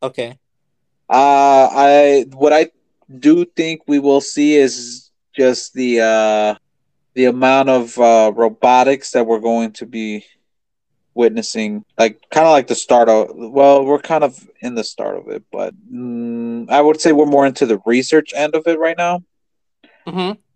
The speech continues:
Speaker 2: But I'm sure within twenty years, we'll see it being more implemented into everyday society. And we'll see a change, like, a shift into our, like,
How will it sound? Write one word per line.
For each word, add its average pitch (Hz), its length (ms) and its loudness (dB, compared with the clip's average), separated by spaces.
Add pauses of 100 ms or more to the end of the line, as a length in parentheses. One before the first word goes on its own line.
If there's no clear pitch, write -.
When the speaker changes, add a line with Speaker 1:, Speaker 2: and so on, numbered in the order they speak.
(500)
Speaker 2:
But 123 560 2 (680)
I'm 143 140 0
sure 165 240 0
within 131 680 0
twenty 131 340 -4
years, 113 560 2
we'll 113 300 -2
see 110 580 -8 (240)
it 113 180 -12
being 107 320 -8 (400)
more 117 280 -2
implemented 107 580 -6
into 101 280 -6
everyday 101 380 -6
society. 92 760 -8 (480)
And 120 100 -2
we'll 117 160 2
see 113 200 -2
a 101 60 0
change, 113 600 -4
like, 120 180 0
a 117 60 -2
shift - 500 -2
into 107 320 -4
our, 101 320 0 (880)
like, 104 260 -2